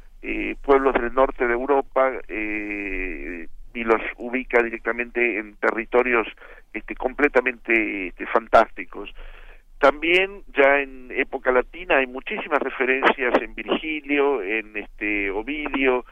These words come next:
en Horacio, este, y bueno, ya en terreno meramente folclórico, en el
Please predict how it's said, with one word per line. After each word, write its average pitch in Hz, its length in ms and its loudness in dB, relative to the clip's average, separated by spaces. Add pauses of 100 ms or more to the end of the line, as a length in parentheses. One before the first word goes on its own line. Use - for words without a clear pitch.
(260)
en 110 140 -8
Horacio, 123 680 2 (380)
este, 123 340 -4
y 131 280 0
bueno, 123 440 4 (180)
ya 135 180 8
en 143 120 0
terreno 139 480 -2
meramente 143 520 0
folclórico, 147 800 0 (320)
en 123 180 -4
el 120 60 -8